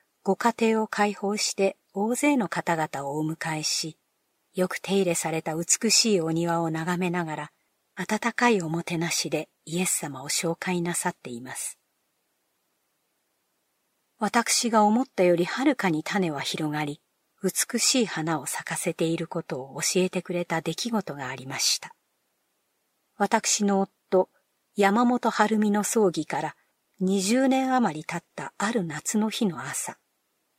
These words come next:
軽井沢の家の外で自動車の音とともにベルが鳴りました。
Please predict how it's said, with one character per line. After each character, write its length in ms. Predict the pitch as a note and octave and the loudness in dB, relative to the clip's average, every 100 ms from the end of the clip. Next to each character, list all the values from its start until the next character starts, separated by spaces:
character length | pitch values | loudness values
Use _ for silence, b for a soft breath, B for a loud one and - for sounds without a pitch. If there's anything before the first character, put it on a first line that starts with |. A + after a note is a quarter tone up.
| _ _ _ _ _ - | _ _ _ _ _ -4
軽 260 | - A#3+ | 0 4
井 120 | D4 C#4 | 2 2
沢 240 | F#3+ F3 | 2 2
の 160 | D#3+ D#3 | 0 0
家 240 | F3 G3 | 2 2
の 140 | F#3+ | 2
外 340 | G3 G3+ F#3+ D#3 | 0 -4 -4 -6
で 180 | D3 - _ _ _ _ - | -8 -10 _ _ _ _ -2
自 140 | F#3 | 0
動 180 | A3+ A#3+ | 2 2
車 180 | - A3+ | 2 2
の 180 | A3 G#3 | 2 0
音 200 | - G#3+ | 0 -2
と 160 | D#3+ | -4
と 160 | - D3+ | -8 -6
も 140 | D#3 | -4
に 140 | D3+ D3 | -4 -4
ベ 140 | E3 | -2
ル 140 | B3 | -2
が 120 | F3+ C#3+ | -2 -4
鳴 140 | - | -8
り 80 | - | -8
ま 100 | - | -4
し 200 | - | -2
た。 120 | - | -4